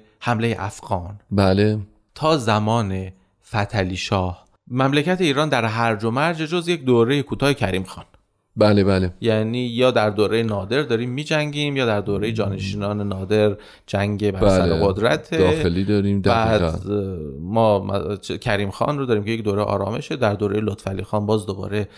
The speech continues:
Speaker 2: شروع
Speaker 1: درگیری
Speaker 2: می‌شه
Speaker 1: قدرت
Speaker 2: داستان.
Speaker 1: داریم و بعد در دورهٔ
Speaker 2: آقا
Speaker 1: آقا
Speaker 2: محمد
Speaker 1: محمد
Speaker 2: خان.
Speaker 1: خان. در دورهٔ فتحعلی شاه دیگه درگیری قدرت وجود نداره، مرزها در یک آرامش، اما به یک ثباتی می‌رسه
Speaker 2: بله.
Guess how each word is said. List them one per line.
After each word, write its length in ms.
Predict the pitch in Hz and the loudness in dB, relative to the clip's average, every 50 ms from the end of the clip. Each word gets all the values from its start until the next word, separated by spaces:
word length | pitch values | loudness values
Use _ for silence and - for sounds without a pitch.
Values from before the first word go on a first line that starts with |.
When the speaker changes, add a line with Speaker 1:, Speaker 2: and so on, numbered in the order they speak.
| - - - | -20 -18 -8
Speaker 2:
شروع 180 | - - 113 | -2 0 0
Speaker 1:
درگیری 460 | 95 107 101 101 117 117 104 98 107 101 | 2 2 2 2 2 2 2 2 2 2
Speaker 2:
می‌شه 120 | 98 98 | 4 2
Speaker 1:
قدرت 280 | 101 95 101 110 135 160 | 2 2 2 0 0 0
Speaker 2:
داستان. 100 | 101 104 | 0 -2
Speaker 1:
داریم 380 | - 101 101 - 170 170 156 | -2 -2 -2 -2 -2 -4 -4
و 100 | 123 101 | -4 -4
بعد 320 | 101 107 110 113 117 113 110 | -2 0 2 2 2 2 2
در 140 | 107 101 | 0 0
دورهٔ 760 | 101 98 104 101 98 98 107 110 113 113 113 113 110 107 104 - - - | 0 0 0 0 0 0 0 0 0 2 2 4 4 2 0 -2 -8 -2
Speaker 2:
آقا 180 | - 92 90 120 | 0 2 4 4
Speaker 1:
آقا 280 | 113 90 87 85 87 87 | 4 6 6 6 6 6
Speaker 2:
محمد 200 | 87 85 85 85 | 6 4 4 2
Speaker 1:
محمد 120 | 98 98 | 2 0
Speaker 2:
خان. 260 | - - 98 101 107 117 | 0 2 2 4 4 2
Speaker 1:
خان. 120 | 117 117 - 143 | 0 -2 0 2
در 180 | 202 233 254 | 4 4 4
دورهٔ 280 | 226 202 196 185 185 185 | 4 4 4 4 2 0
فتحعلی 500 | 175 - 156 151 - 165 147 143 139 139 | 0 -2 -4 -2 0 2 2 2 2 0
شاه 460 | - - - 202 180 160 160 160 - - - _ _ _ _ _ - 127 | -2 0 2 4 4 4 4 2 -2 -8 -20 _ _ _ _ _ -6 -4
دیگه 360 | 143 160 147 202 220 214 214 - - - _ _ - - | -2 0 4 4 2 2 2 -4 -18 -20 _ _ -4 -2
درگیری 440 | 127 117 117 120 113 123 113 117 113 | 0 2 2 4 4 4 4 4 4
قدرت 380 | 107 117 104 117 135 135 - | 4 4 4 4 2 2 2
وجود 300 | 110 104 120 127 127 - | 0 0 0 -2 0 0
نداره، 280 | 156 165 170 170 170 165 | 0 0 0 0 0 0
مرزها 460 | 160 139 123 113 107 104 - - 131 | 0 2 2 2 0 0 0 0 2
در 140 | 117 107 110 | 4 4 4
یک 100 | 117 - | 4 2
آرامش، 500 | 104 107 107 107 107 117 143 190 - - | 2 2 2 2 2 0 0 -2 0 0
اما 420 | 226 214 214 214 220 233 247 233 240 - - - _ _ _ | 0 0 0 2 2 2 2 0 -2 -8 -20 -20 _ _ _
به 100 | - 196 | -2 0
یک 220 | 214 247 247 - - | 0 0 -2 -2 0
ثباتی 640 | - - - 160 151 139 151 147 131 117 - - 104 | 0 2 4 4 4 4 4 2 2 0 -2 -4 -2
می‌رسه 640 | 101 101 101 101 101 98 - - 101 95 90 95 - _ _ - | -2 0 0 0 0 -2 -4 -4 -4 -4 -4 -6 -10 _ _ 0
Speaker 2:
بله. 380 | 92 95 92 82 76 80 85 | 2 4 4 4 2 0 -4